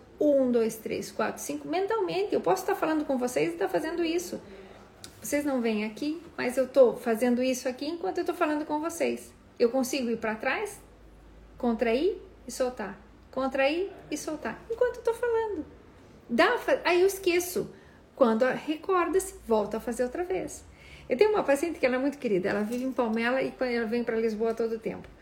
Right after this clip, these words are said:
E ela agora, nas viagens, faz isso. E ela diz, "Ai, doutora, outro dia eu não sabia por que que eu tinha tantas dores nos abdominais." Pronto, as dores nos abdominais são efetivamente isso. A ativação dessa zona. Quando eu ativo essa zona,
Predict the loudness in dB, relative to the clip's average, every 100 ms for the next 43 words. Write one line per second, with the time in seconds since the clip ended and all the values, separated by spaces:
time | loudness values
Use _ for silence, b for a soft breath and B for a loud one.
0 | B B B B 4 6 6 4 4 2
1 | 0 2 4 4 0 -4 -2 0 0 -2
2 | -4 -10 0 2 2 0 0 0 0 2
3 | 2 0 -2 0 0 0 0 -2 -2 -6
4 | -4 -6 -2 -2 -2 -2 0 0 0 0
5 | 0 0 2 2 2 0 2 0 -2 -8
6 | -14 B B B -6 -4 -2 -4 0 2
7 | 2 0 0 0 -2 -4 -4 -4 -6 -4
8 | -2 -2 -4 -8 -6 -6 -4 -6 -6 -6
9 | -4 -2 2 4 4 4 4 4 2 2
10 | 0 -2 -8 B B B B -20 4 8
11 | 8 8 4 2 0 -2 -2 2 4 6
12 | 4 2 -2 0 2 4 2